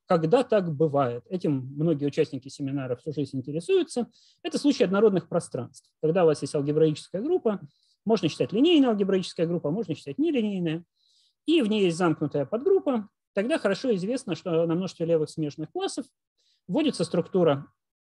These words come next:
в общем случае, квазипроективного алгебраического многообразия,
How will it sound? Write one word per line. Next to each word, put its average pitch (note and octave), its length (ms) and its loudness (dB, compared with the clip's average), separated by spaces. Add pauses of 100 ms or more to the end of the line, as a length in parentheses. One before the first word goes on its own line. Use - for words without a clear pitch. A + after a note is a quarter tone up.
(400)
в D3+ 120 -4
общем E3+ 240 0
случае, E3+ 340 -2
квазипроективного C#3+ 1160 -2 (400)
алгебраического D3+ 600 0
многообразия, A#3+ 800 0